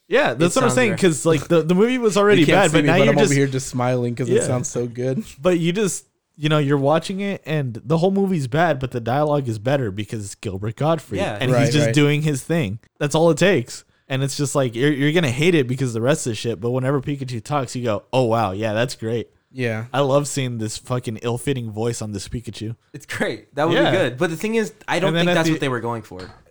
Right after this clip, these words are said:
Speaker 1: I know that's not what they were going for.
Speaker 2: And that's,
Speaker 1: I'm
Speaker 2: that's
Speaker 1: saying
Speaker 2: the
Speaker 1: that, what if
Speaker 2: problem.
Speaker 1: they made all those mistakes just perfectly? Or it was Will Smith playing Pikachu?
Speaker 2: I'd hate that.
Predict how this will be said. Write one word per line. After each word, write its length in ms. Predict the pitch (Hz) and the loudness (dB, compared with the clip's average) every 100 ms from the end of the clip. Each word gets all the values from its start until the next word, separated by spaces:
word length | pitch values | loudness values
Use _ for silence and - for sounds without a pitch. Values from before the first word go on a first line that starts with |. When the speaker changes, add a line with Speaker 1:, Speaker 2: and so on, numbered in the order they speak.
| _ _ | _ _
Speaker 1:
I 140 | 160 | 0
know 160 | 196 254 | 2 4
that's 180 | 180 - | 2 2
not 120 | 147 | 0
what 80 | 131 | 0
they 100 | 131 | 0
were 80 | 120 | -4
going 200 | 117 113 | -4 -6
for. 40 | 107 | -4
Speaker 2:
And 80 | 135 | 0
that's, 100 | 151 | 2
Speaker 1:
I'm 80 | 170 | 2
Speaker 2:
that's 80 | |
Speaker 1:
saying 260 | 160 156 196 | 2 2 2
Speaker 2:
the 60 | 180 | 2
Speaker 1:
that, 200 | 160 135 | 4 4
what 100 | 165 | 2
if 80 | 170 | 0
Speaker 2:
problem. 40 | |
Speaker 1:
they 120 | 156 | -2
made 220 | 151 151 147 | -2 -4 -4
all 220 | - 135 | -2 -2
those 280 | 139 147 135 | 0 0 -2
mistakes 420 | 127 - 131 - | -10 -4 -6 -6
just 200 | 117 110 | -10 -8
perfectly? 520 | - 123 101 95 87 _ _ | -6 -6 -8 -12 -14 _ _
Or 120 | 170 | 2
it 60 | 202 | 4
was 200 | 208 175 | 4 4
Will 140 | 202 | 0
Smith 320 | 196 190 208 | 0 -2 -4
playing 200 | - 127 | -2 -6
Pikachu? 480 | 101 101 82 - 87 - _ _ _ _ | -6 -12 -14 -12 -12 -12 _ _ _ _
Speaker 2:
I'd 140 | 113 | -12
hate 180 | 110 101 | -12 -14
that. 220 | - - | -16 -18